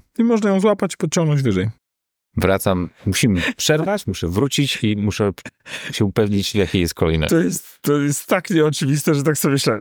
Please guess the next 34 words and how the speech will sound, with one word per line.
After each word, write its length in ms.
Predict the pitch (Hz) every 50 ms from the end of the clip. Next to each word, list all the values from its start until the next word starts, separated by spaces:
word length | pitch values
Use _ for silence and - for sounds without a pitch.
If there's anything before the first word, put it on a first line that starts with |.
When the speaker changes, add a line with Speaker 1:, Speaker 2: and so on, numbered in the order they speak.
| - _
Speaker 1:
co? 320 | - - - - - 381 415 - - - - _
<laughs> 100 | - 403 392 415 453 480 523 640 466 - - - - 640 659 - - - 659 - - - 440 440 - - 427 403
To 120 | - 403 415
rzeczywiście 640 | 403 381 392 370 349 311 - - 247 202 185 185 185
zmiana. 340 | 196 196 165 156 151 156 165 - - - - - -
Chociaż 380 | - 160 180 165 - - - -
jest 240 | 156 135 151 156 -
tak, 120 | 175 160
że 80 | 151 156
preferuję 500 | 139 - 156 - - 170 165 147 127 117
pewne, 480 | - 127 117 117 117 113 110 117 120 - _ _ _ _ _ _
powinien 300 | - 127 135 143 139 127
preferować 440 | - - 120 - 123 120 117 107 -
pięć 240 | - 131 120 110 113
G 120 | 123 117
nad 200 | 110 104 120 - 120
dwa 380 | 113 110 110 110 113 110 101
i 60 | 104 101
cztery 260 | - - 123 117 113
gigaherca. 560 | 117 147 135 135 151 160 - 208 220 254 247 - _ _ _ _ -
Mm, 340 | 147 135 127 127 127 123 120
jakby 260 | 117 107 - 113 104
Speaker 2:
Ale 160 | 90 85 85
nie. 60 | 82
Speaker 1:
różnie 220 | - 117 117 113 98
bywa. 180 | 95 87 - - - _ _ _ _ _ _ _
Mój 160 | - 127 123
ulubiony 340 | 120 120 120 120 110 110 107
numer, 400 | 107 107 110 107 104 98 98 - - _ _ _ -
przyjeżdżam 500 | - - - 113 104 110 107 113 101 95
do 100 | 95 95
klientki, 580 | - - 90 90 98 110 113 - - - - -
a 100 | 98 98
tam 360 | - 98 95 95 98 -